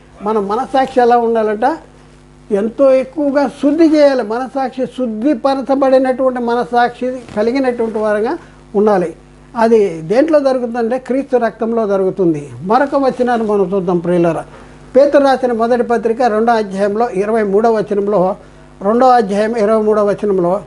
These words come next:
ఆయన దూషించబడి బదులు దూషించలేదు, ఆయన శ్రమ పెట్టబడి బెదిరింపక న్యాయముగా తీర్పు తీర్చు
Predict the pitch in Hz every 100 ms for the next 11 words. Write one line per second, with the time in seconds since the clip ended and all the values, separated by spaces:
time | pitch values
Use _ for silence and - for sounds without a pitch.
0 | - - - - - 202 233 240 214 -
1 | - - - - 165 262 285 320 294 269
2 | 277 269 220 233 262 349 339 - - -
3 | - - - 156 214 254 262 254 247 247
4 | 254 269 - - - - 202 233 269 269
5 | 247 - - 196 254 294 294 294 302 285
6 | 262 277 302 226 - 185 220 262 262 254
7 | 240 240 185 170 185 254 285 285 269 254
8 | 262 247 247 202 247 226 262